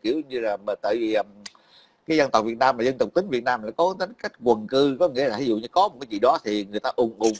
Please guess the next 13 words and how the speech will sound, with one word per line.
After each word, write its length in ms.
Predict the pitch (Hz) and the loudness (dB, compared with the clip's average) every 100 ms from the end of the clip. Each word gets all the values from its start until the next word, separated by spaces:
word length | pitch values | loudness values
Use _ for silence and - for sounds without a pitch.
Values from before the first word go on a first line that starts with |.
| - | -4
Ví 100 | 156 | -2
dụ 100 | 104 | -2
một 140 | 107 - | -4 -12
thằng 100 | 90 | 0
đói 280 | 123 156 202 - _ _ _ _ - | 4 4 4 -10 _ _ _ _ 2
ở 120 | 135 | 2
Việt 120 | 131 131 | 2 0
Nam 160 | 131 | 0
mình 100 | 110 | 0
nó 60 | 139 | -2
ngộ 280 | 104 113 147 | 2 4 2
lắm, 100 | 165 | -2
ở 240 | 123 135 | -4 -4